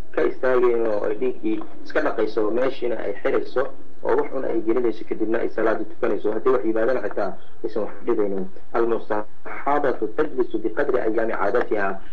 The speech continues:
Gabadha mustaxaabada ah way iska fadhiisanaysaa oo salaada way ka istaagaysaa maalmihii ay xayri jirtay, kadibna way qubaysanaysaa iyadoo u niyeysanaysa inay tahay gabar xaayada ah.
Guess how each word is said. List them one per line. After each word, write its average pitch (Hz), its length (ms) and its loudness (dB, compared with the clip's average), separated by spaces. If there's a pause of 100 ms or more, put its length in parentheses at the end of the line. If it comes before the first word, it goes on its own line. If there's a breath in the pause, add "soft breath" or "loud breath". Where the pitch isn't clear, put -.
Gabadha 131 280 2
mustaxaabada 123 580 0
ah 110 80 0
way 113 80 0
iska 139 200 0
fadhiisanaysaa 123 540 -2
oo 101 60 -2
salaada 123 300 0
way 117 100 0
ka - 80 0
istaagaysaa 110 560 0
maalmihii 123 400 -2
ay 110 240 0
xayri 139 320 0
jirtay, 156 300 2 (360 loud breath)
kadibna 113 360 0
way 104 120 2
qubaysanaysaa 107 720 0
iyadoo 127 260 2
u - 60 0
niyeysanaysa 123 560 0
inay 123 220 2
tahay 104 320 0 (360 loud breath)
gabar 113 280 0
xaayada 101 400 0
ah. 98 180 -2